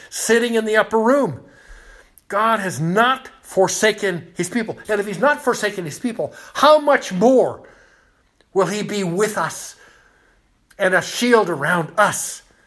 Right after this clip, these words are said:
who name his name? As we come to honor and thank the Lord for the beginning of the church on Pentecost, we too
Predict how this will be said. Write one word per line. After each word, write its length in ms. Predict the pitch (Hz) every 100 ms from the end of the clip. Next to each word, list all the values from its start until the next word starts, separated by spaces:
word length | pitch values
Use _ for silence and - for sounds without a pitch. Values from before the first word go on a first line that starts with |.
| _ _
who 140 | 180
name 380 | 165 170 196 170
his 280 | 123 170 120
name? 380 | 151 156 113 87 _ _ _ _ _ _ _ _ _ _ _ _ _ _ _ _ _ _ _ _ _ _ _ _ _ -
As 160 | 165
we 80 | 175
come 320 | 175 196 202
to 120 | 190
honor 360 | - 156 165 165
and 100 | 139
thank 420 | - - 220 220
the 100 | 196
Lord 300 | 185 175 147
for 120 | -
the 100 | 143
beginning 440 | 135 170 185 226 214
of 100 | 180
the 80 | 180
church 320 | - 214 180
on 180 | 170 -
Pentecost, 840 | 226 208 - 127 117 - - - _ _ _ _ _ _ _ _ _ _ _ _ _ 123
we 560 | 165 220 220 214 202 - _ _
too 500 | - 214 196 131 87